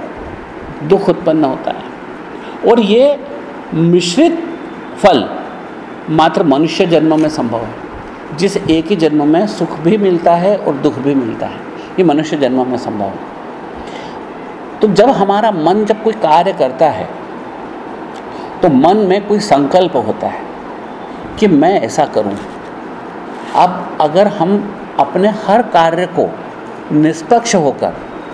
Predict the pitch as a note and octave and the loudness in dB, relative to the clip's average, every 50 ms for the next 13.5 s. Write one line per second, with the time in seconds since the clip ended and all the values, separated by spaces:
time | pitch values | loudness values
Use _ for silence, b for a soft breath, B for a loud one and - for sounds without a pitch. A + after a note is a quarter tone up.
0 | - - - - - - - - D#3 F3 F#3 G3 F3+ A#3+ A#3+ G#3+ - G#3+ F#3+ F3+ | -14 -14 -14 -14 -14 0 2 4 4 4 4 4 4 4 4 4 4 2 2 2
1 | F#3 F#3 F3+ E3+ D3+ C3+ - - F#2+ E2+ - - - - - - - - - - | 2 2 2 2 2 0 -2 -6 -6 -6 -8 -10 -14 -14 -14 -14 -14 -14 -14 -14
2 | - - - - - - - - - - - - - B2+ B2+ C3 D3+ D3+ C3 A#2+ | -14 -14 -14 -14 -14 -14 -14 -14 -14 -14 -14 -4 -2 2 4 4 4 4 4 2
3 | C3 C3+ C3+ C#3 - - - - - - - - - - - D3 - - - E3+ | 2 2 2 0 -4 -8 -12 -12 -12 -12 -14 -14 -6 -4 -2 -2 0 2 2 4
4 | C#3+ C#3 D3+ D#3+ F#3 G3+ G3+ - G#3+ G3 F3+ - - A2+ G#2 F2 - - - - | 6 6 6 4 4 2 2 2 0 0 0 0 -2 -2 -2 -4 -8 -10 -12 -12
5 | - - - - - - - - - - - - - - - - - - A#2+ A2+ | -12 -12 -14 -14 -14 -14 -14 -14 -14 -14 -14 -14 -14 -14 -14 -12 -12 -8 0 4
6 | D#3+ F#3 A3 B3 B3+ B3 A3+ G#3 - - A#3 C4 D#4+ E4 - - - - - - | 6 6 6 4 4 2 0 -2 0 0 2 2 2 0 -2 -6 -10 -2 2 4
7 | E3+ D#3+ D#3 D#3+ D3+ D3 C3+ C3 A#2 G#2+ G#2+ G2+ - - - - - - - - | 6 6 6 6 4 4 2 -2 -2 -2 -4 -4 -6 -8 -10 -12 -12 -14 -14 -14
8 | - - - - - - - - - - - - - - - - - - - C#3 | -14 -14 -14 -14 -14 -14 -14 -14 -14 -14 -14 -14 -14 -14 -14 -14 -14 -6 -2 -2
9 | B2 C#3 C3+ D#3 D3+ E3+ E3+ D#3+ D#3+ F3+ F3 - F3+ E3 E3+ G3+ E3+ D3+ D3+ D#3 | 0 2 2 2 4 4 4 2 2 2 2 2 0 0 0 0 2 2 2 2
10 | D#3 - E3+ E3 D#3+ - G#3 G#3 G3 F3 - - G#3 F3 E3 D#3+ - - G#3+ G3+ | 4 2 2 2 4 4 2 2 2 2 0 0 2 4 4 2 2 0 0 2
11 | G3+ G3 G3 - E3 C#3+ - D3+ D3 C#3 E3+ E3+ F#3+ G3 G3 F#3+ F#3 F3+ F#3 F3+ | 4 4 4 4 2 2 2 0 0 0 2 2 4 4 4 4 2 2 0 2
12 | F3+ E3 D#3+ E3+ F3 F3+ E3+ F3 E3 E3+ D3 C3+ C#3 C#3 C#3+ C#3 C3+ C3+ C3+ C#3+ | 2 2 4 4 4 2 2 2 4 4 4 4 4 2 2 2 2 4 4 4
13 | D3 D#3 E3 D#3 D3 - - A2+ G#2+ | 4 2 2 0 0 0 0 -2 -2